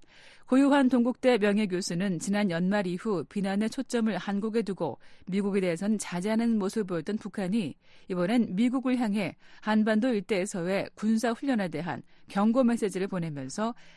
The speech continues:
자신의 존재를 확인시키는 담화들을 내놓은 거라고 분석했습니다. 다만 북한이 압도적 군사, 군사력을 운운하면서도 미국을 직접 자극할 만한 전략 도발 등에 대한 언급은 없었다며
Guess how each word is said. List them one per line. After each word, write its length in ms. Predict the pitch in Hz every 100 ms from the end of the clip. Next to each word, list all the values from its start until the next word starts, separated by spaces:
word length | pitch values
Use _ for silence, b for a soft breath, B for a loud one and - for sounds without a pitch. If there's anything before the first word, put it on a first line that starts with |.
| b
자신의 380 | - 165 226 254
존재를 460 | 233 220 233 240
확인시키는 720 | 254 - 294 294 - 254 247
담화들을 580 | - 170 185 196 214 233
내놓은 260 | 208 214 220
거라고 320 | 185 160 139
분석했습니다. 880 | 185 180 180 165 - 147 135 127 - - _ _ _ B B B B B
다만 420 | 254 214 240 208
북한이 580 | - 226 262 247 247 233 -
압도적 440 | 190 - 240 247
군사, 400 | 247 233 247 247 233 208
군사력을 540 | - 220 240 220 214 -
운운하면서도 880 | 226 233 240 185 190 170 143 208 240 b b 202
미국을 380 | 220 220 254
직접 360 | - 226 262 233
자극할 460 | - 196 220 - 233
만한 400 | 185 185 175 131
전략 400 | - 175 202 208
도발 260 | 214 208
등에 220 | 185 175 156
대한 240 | 165 175 -
언급은 440 | 180 180 190 220
없었다며 760 | 170 151 170 - 165 190 160